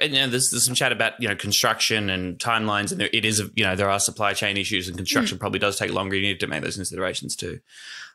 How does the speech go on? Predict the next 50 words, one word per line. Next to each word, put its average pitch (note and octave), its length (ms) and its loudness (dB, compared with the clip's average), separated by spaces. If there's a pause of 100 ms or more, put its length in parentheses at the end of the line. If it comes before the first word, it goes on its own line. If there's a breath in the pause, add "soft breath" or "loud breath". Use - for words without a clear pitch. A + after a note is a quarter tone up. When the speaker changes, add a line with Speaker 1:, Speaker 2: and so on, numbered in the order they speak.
Speaker 1:
I E3+ 80 0
mean, G3 200 0
also, B2+ 500 4
I B2+ 100 2
don't C3 120 0
know A2 100 4
if F#2+ 60 -6
this G#2 200 0
would G2 140 -4
be G2 260 0
insane G#2 600 2
or F#2+ 140 0
would - 120 -16
cause F#2+ 240 -2
some F#2 140 -4
kind F#2+ 180 0
of F2 80 -6
crazy F#2 300 -2
scandal, F#2+ 260 -2
but B2+ 80 2
also G3 300 2
the F#3 80 -4
government A3 340 2
should F#3 160 0
just F3+ 200 0
fucking D#3 300 -2
buy C#3 300 2
houses. C#3 640 0 (300 soft breath)
Like, C3+ 100 2
they, - 160 2
they, B2+ 220 0
the D3+ 180 -8
government F3+ 240 2
could D#3+ 120 2
actually D3 180 0
buy B2 380 2
houses G#2+ 600 2 (260 loud breath)
from C#3 140 0
the C3+ 80 4
private B2 380 0
market, A2 480 2
turn A#2+ 180 2
them A2+ 80 4
into G#2 160 4
Speaker 2:
Yeah. G#2 60 0
Speaker 1:
social G#2+ 280 0
housing, G2+ 220 0
existing B2+ 560 2
housing B2 340 0
stock, - 380 -4